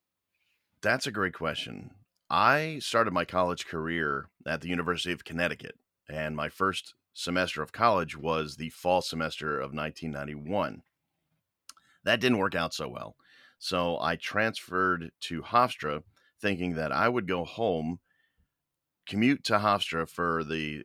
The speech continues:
uh, f-, spring semester of nineteen ninety-two, and then just find another college and move away and go to that college. Turns out I got involved in doing several things that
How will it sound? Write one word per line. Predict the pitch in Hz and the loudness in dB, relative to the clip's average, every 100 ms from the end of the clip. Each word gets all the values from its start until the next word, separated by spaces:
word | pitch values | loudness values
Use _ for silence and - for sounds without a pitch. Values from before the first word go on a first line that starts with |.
| - | -8
uh, | 69 65 | -6 -6
f-, | - - - | -8 -20 -10
spring | - - 147 | -6 2 2
semester | 127 87 85 90 | 2 0 -2 -2
of | 80 | -2
nineteen | 82 82 - 80 | -2 -4 -6 -6
ninety-two, | 69 67 - - 165 107 85 87 _ _ _ - | -6 -10 -8 -8 -4 -2 -2 -6 _ _ _ -4
and | 98 104 | 0 2
then | 104 92 | 2 2
just | 92 92 - | -2 -2 0
find | 92 92 | 2 2
another | 90 85 | 0 0
college | - 82 80 78 - | -2 0 0 -2 -4
and | 90 | -4
move | 92 95 | -2 -2
away | 92 82 71 76 - | -2 -2 -2 -2 -4
and | 85 | -6
go | 80 85 | -4 -4
to | 78 | -4
that | 78 80 - | -2 -2 -4
college. | 76 55 50 - - _ _ _ _ _ _ _ - | -8 -8 -10 -16 -20 _ _ _ _ _ _ _ -2
Turns | 147 151 127 | 4 6 6
out | 151 135 123 - - | 6 6 4 -2 -4
I | 90 | -2
got | 87 90 90 - | 2 2 2 0
involved | 90 82 85 85 80 | -4 -2 0 0 -2
in | 82 | -2
doing | 82 85 | -2 -2
several | 82 90 85 82 | -2 -2 -2 -4
things | 82 78 78 - | -4 -6 -6 -6
that | 78 78 | -4 -2